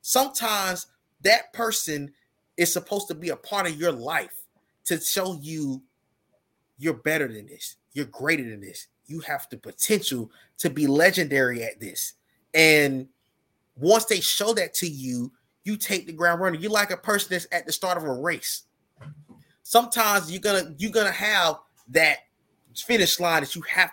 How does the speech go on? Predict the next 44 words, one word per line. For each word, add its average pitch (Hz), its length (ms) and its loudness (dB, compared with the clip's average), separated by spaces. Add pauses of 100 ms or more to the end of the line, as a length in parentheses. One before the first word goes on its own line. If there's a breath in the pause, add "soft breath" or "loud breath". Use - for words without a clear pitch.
(140)
that 170 300 -2
you 175 60 0
have 160 120 -2
to 139 100 -12
reach. - 420 -8 (720)
But 170 320 8 (300)
take 240 300 -2
the 208 100 -10
necessary 190 480 -2
steps - 380 -2
to 131 160 -8 (200)
get 220 200 -4
to 160 120 -4
that 123 220 -4
finish 117 260 -8
line. 104 280 -8 (420)
Don't 202 260 2
beat 196 240 -4
yourself 175 500 0
up 175 320 0 (160 soft breath)
before 160 300 -6
you 131 80 -14 (220)
get 208 220 -8
there. 123 320 -6 (380)
And 196 140 0
again, 190 380 0
there 175 140 -2
are 175 60 0
some 233 320 -2
people 190 640 -4
who 214 80 -2
lose 208 400 -2
the 196 100 2
race 196 200 -2
before 196 200 -6
they 190 80 -2
even 165 240 -4
start 208 520 2 (360 soft breath)
because 185 280 0
they're 175 140 0
talking 196 420 -4
about 170 300 2
why 165 240 6
they 156 240 0